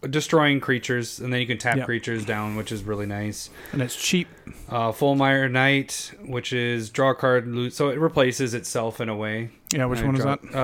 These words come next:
Speaker 1: uh, it's, uh, adventure is an instant, you draw a card and lose a life.
Speaker 2: Oh,
Speaker 1: For
Speaker 2: yeah,
Speaker 1: one black
Speaker 2: that's
Speaker 1: and
Speaker 2: just
Speaker 1: two.
Speaker 2: kinda nice. It's, it's
Speaker 1: And it's a
Speaker 2: overpaying to
Speaker 1: one one
Speaker 2: draw.
Speaker 1: death touch.
Speaker 2: Yeah, but, and so you, you're ready to block with it. It'll die. You can bring it back.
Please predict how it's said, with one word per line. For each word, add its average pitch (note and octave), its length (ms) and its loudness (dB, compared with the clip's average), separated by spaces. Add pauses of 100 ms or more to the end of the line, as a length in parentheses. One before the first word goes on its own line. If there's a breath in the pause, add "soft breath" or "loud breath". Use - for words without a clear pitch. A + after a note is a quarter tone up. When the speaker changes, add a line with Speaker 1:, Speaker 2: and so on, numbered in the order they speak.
Speaker 1:
uh, - 20 4
it's, - 320 -4
uh, A#2 400 0
adventure D#3 460 4
is B2+ 320 2
an C3 120 2
instant, C#3 480 2
you C3 80 0
draw C3 220 4
a B2+ 40 2
card C3 340 4
and A#2+ 160 -2
lose G#2+ 140 -2
a - 20 -6
life. G#2 400 -4 (340 loud breath)
Speaker 2:
Oh, C#3 220 8
Speaker 1:
For - 40 4
Speaker 2:
yeah, C#3 180 8
Speaker 1:
one C#3 80 2
black F#3 120 6
Speaker 2:
that's D#3+ 100 0
Speaker 1:
and F3+ 60 2
Speaker 2:
just G3 120 6
Speaker 1:
two. A#2+ 60 0
Speaker 2:
kinda G3 200 6
nice. E3 220 6 (440 loud breath)
It's, - 320 0
it's D#3+ 140 0
Speaker 1:
And G#3 160 8
it's D#3 160 4
a - 20 8
Speaker 2:
overpaying E3+ 280 4
to E3+ 40 4
Speaker 1:
one - 40 6
one C#3 60 4
Speaker 2:
draw. D#3 140 8 (220)
Speaker 1:
death - 20 2
touch. G#2 340 -4
Speaker 2:
Yeah, A#2+ 320 0 (360)
but, C#3 260 6
and D3 240 2
so - 140 2
you, C3+ 260 2
you're B2+ 340 -2 (160)
ready D#3 360 6
to D3 80 4
block C#3 320 6
with C#3 180 2
it. C#3 160 2
It'll C3 160 2
die. C3+ 360 6
You B2+ 120 0
can B2 140 -2
bring A#2+ 160 2
it A#2 100 -6
back. B2+ 400 0